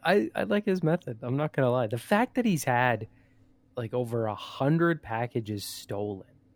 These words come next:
over the past couple of years, and, like, it just shows how many different people, because it's probably not the same person coming back too often, right?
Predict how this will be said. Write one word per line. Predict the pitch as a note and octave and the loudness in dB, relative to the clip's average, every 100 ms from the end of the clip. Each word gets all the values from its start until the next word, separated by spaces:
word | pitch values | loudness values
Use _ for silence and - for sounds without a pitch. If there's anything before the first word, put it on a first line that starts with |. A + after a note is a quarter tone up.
| _ | _
over | A#2 G#2 G#2+ | -12 -8 -8
the | G#2 | -10
past | - A2 - | -8 -10 -8
couple | - - G#2+ | -10 -10 -10
of | |
years, | G2+ G#2+ G2+ F#2 G2+ G#2+ - - - _ | -10 -8 -8 -10 -12 -16 -20 -20 -20 _
and, | - G#2 G2+ G#2 - - _ | -10 -8 -8 -10 -14 -20 _
like, | A#2+ G2+ - _ | -10 -10 -14 _
it | B2 | -18
just | A2 A#2 - | -10 -8 -8
shows | - B2+ A2+ | -4 0 2
how | A#2 A2 | 0 -2
many | A2+ A2+ G#2+ | 0 0 0
different | A2 G#2+ A#2+ G#2+ | -4 -4 -4 -4
people, | A2+ - C#3 | -6 -4 -2
because | - A#2+ B2 | -2 0 0
it's | A#2+ - | 0 -2
probably | - C4+ F4 E4 G#3 | 4 6 8 6 8
not | C#3 G#3 F#3 | 6 4 2
the | |
same | D3+ E3+ E3+ | -2 2 2
person | - E3 - B2 | 2 -2 -2 0
coming | D3 C3+ | 0 0
back | G#2 C3+ A2 - _ - _ - | 2 2 2 -2 _ -20 _ 2
too | E3+ D#3 | 6 8
often, | B2 B2 C#3 - F#2 A#2 | 8 6 2 -6 -14 -10
right? | A2 G#2+ D3 | -4 -2 -2